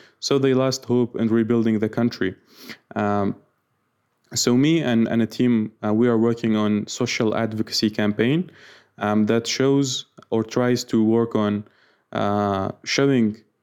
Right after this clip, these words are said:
the, the opportunities around the country and the importance of elections by organizing, uh, workshops and seminars, uh, trying to,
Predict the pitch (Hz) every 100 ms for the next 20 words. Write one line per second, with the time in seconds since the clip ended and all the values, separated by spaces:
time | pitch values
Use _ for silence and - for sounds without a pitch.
0 | _ - 110 113 107 104 107 - - 113
1 | 113 - 113 127 120 120 107 - 107 113
2 | 107 101 117 123 143 160 165 - - _
3 | _ _ - 117 117 120 120 120 143 139
4 | 131 120 117 110 113 117 117 - 113 110
5 | 104 110 107 113 110 110 107 104 104 101
6 | 101 101 101 110 107 - 104 104 - 104
7 | - 110 110 104 104 101 - - - _
8 | 104 104 - 120 117 113 110 110 104 101